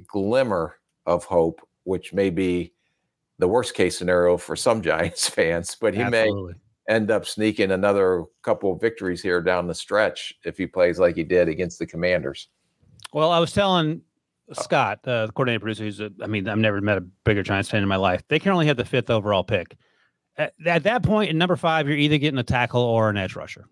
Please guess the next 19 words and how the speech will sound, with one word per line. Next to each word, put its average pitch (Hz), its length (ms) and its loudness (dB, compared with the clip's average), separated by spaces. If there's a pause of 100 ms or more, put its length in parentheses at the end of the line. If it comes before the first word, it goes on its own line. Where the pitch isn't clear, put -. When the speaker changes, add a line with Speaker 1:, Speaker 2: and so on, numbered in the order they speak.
Speaker 2:
So 117 140 -2
you're, 117 180 2
you're 143 220 0
out 180 160 4
of 165 60 -2
the 165 260 2
Marvin 143 260 0
Harrison 123 280 0
conversation. 120 580 0
You're 113 100 0
out 127 140 2
of - 20 -4
the 131 60 -2
quarterback 113 400 0
conversation. 98 680 -6
That's 147 260 0
where 135 140 4
you 110 220 2
are. 82 220 -2